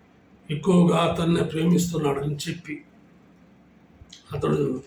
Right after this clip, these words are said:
కన్న కళ్ళను బట్టి అతను చంపదలిచారు ముందుగా. అయితే రక్త సంబంధి కదా అని చెప్పి అతన్ని మరి ఇష్మాయేలీయులకు అమ్మివేశారు.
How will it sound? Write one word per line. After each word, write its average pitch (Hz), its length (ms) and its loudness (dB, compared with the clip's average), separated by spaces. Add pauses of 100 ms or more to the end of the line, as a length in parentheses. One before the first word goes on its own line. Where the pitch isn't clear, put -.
(360)
కన్న 175 240 2
కళ్ళను 175 580 2
బట్టి 170 520 -2 (1080)
అతను 151 220 -4
చంపదలిచారు - 1120 -2
ముందుగా. 147 480 -4 (320)
అయితే - 480 -4 (840)
రక్త 135 240 -2
సంబంధి 175 560 6
కదా 185 480 4
అని 160 160 0
చెప్పి - 520 -10 (920)
అతన్ని 127 500 -10 (1120)
మరి 123 640 -6 (680)
ఇష్మాయేలీయులకు 147 1040 0
అమ్మివేశారు. 123 720 -2